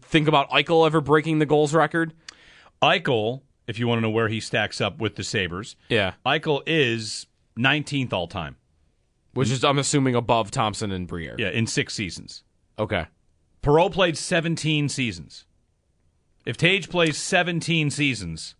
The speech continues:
Speaker 1: He'll get there.
Speaker 2: he'll get there.
Speaker 1: Does he have a look at it? How, what would he have to average in the seven years to do it on this contract?
Speaker 2: On this contract,
Speaker 1: Would he
Speaker 2: okay.
Speaker 1: have to average fifty goals a year?
Speaker 2: Hold on. You're gonna give him,
Speaker 1: If I gave him
Speaker 2: five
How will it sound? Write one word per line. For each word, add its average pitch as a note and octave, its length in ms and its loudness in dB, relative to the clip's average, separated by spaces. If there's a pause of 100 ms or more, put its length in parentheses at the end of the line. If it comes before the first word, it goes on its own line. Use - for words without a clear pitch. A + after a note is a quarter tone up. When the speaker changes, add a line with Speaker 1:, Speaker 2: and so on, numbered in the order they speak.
(140)
Speaker 1:
He'll B2+ 160 2
get A2 180 -2
there. E2+ 180 -6
Speaker 2:
he'll A2 120 -2
get A2+ 200 0
there. D2+ 200 -12 (720)
Speaker 1:
Does D#3+ 160 2
he F3+ 80 6
have F#3 140 4
a F#3+ 40 6
look D#3+ 320 2
at F3+ 200 4
it? F3+ 260 2 (800)
How, F3 140 4
what F#3 140 4
would G3 100 4
he G3 60 4
have G3 100 2
to - 200 -2
average D#3+ 380 2
in D3 80 2
the C#3 80 0
seven C3+ 320 0
years B2+ 220 -2
to - 80 -12
do B2+ 180 0
it B2 60 4
on G#2+ 140 0
this A2+ 180 -2
contract? F#2+ 500 -6
Speaker 2:
On G#2 200 -2
this A#2 260 -2
contract, D2+ 400 -8
Speaker 1:
Would D3+ 80 8
he D#3 60 6
Speaker 2:
okay. D#3+ 100 -2
Speaker 1:
have E3+ 100 4
to - 40 2
average C#3+ 260 0
fifty D3 260 -4
goals B2+ 240 0
a C3 40 0
year? C3 220 0 (300)
Speaker 2:
Hold G#2+ 200 -2
on. D#2+ 260 -6
You're G2+ 140 -6
gonna A#2 180 2
give A#2 140 2
him, A#2 220 -4 (520)
Speaker 1:
If D3 280 -6
I F#3 140 6
gave G#3+ 120 4
him C3+ 40 2
Speaker 2:
five B2+ 60 4